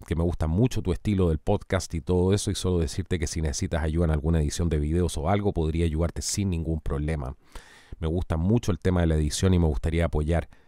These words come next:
ese contenido. Saludos cordiales, Nicolás". Bueno, Nicolás, Nico, te mando un saludo. Eh, te agradezco por haber escrito, eh, y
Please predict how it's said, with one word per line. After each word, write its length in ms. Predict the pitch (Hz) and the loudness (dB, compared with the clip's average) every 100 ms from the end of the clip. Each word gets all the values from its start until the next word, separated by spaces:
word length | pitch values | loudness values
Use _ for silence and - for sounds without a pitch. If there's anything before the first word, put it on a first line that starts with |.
| - | -8
ese 300 | - 92 - | 0 0 2
contenido. 540 | 82 80 - 76 78 73 | 0 0 0 0 0 0
Saludos 360 | 82 80 90 - | 0 2 2 0
cordiales, 460 | 78 76 87 87 | -4 0 0 2
Nicolás". 400 | 82 78 76 76 | 0 0 -2 0
Bueno, 220 | 73 113 | 2 4
Nicolás, 500 | 123 120 107 110 90 - - - - - | 4 4 4 4 2 -4 -20 -20 -14 0
Nico, 360 | 107 113 85 | 2 4 0
te 160 | - 87 | 0 2
mando 260 | 95 104 | 4 6
un 140 | 107 98 | 4 4
saludo. 560 | - 92 104 117 143 - - - - | 2 2 4 4 2 -2 -18 -16 -6
Eh, 500 | 87 90 82 76 71 - - - - - | -2 -2 -2 -4 -6 -12 -20 -20 -20 -4
te 80 | - | 2
agradezco 480 | 92 92 101 120 120 | 4 6 6 4 4
por 160 | 117 | 6
haber 220 | 104 98 104 | 6 4 4
escrito, 560 | - 110 110 90 104 92 _ _ - | 0 -2 0 0 -2 -6 _ _ -6
eh, 380 | 87 87 80 76 | -2 -2 -2 -6
y 640 | - 95 92 90 85 80 | -4 0 0 0 -2 -4